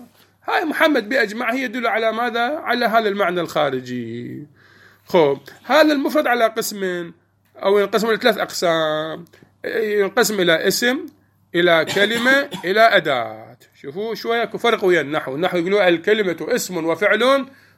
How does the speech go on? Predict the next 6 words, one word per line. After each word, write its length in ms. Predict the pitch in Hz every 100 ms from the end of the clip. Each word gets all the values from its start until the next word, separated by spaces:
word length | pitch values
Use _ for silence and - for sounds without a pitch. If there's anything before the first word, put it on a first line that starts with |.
| -
وحرف. 560 | 190 175 185 147 - _ _ _ _ _ _ _ _ _ -
المناطق 540 | 190 180 190 247 262 240
ما 120 | 277
يقسمون، 680 | 285 214 185 - - 139 147
يقسمون 500 | - 185 185 226 226
المفرد. 440 | 262 208 165 127